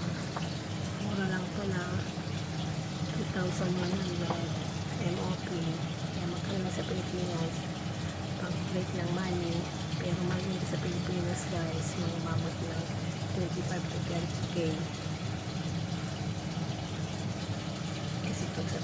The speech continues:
peso, umabot na ng sixteen thousand. Pero kung sa mga kunyuto, mahal na yun.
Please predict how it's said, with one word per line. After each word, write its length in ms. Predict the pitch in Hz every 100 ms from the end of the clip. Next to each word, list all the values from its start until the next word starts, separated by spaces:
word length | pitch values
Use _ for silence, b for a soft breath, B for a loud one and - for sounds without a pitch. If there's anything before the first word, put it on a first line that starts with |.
| -
peso, 380 | 190 180 170 165
umabot 680 | - - 175 - - - -
na 160 | 349 330
ng 140 | - 349
sixteen 320 | - - 175 -
thousand. 460 | 175 170 165 165 165 165
Pero 320 | 165 160 160 -
kung 160 | - - 170 - -
sa 160 | - 175
mga 180 | 170 175 170
kunyuto, 480 | 185 185 190 - - - - - - 175
mahal 220 | - 190 170
na 100 | 165
yun. 160 | 170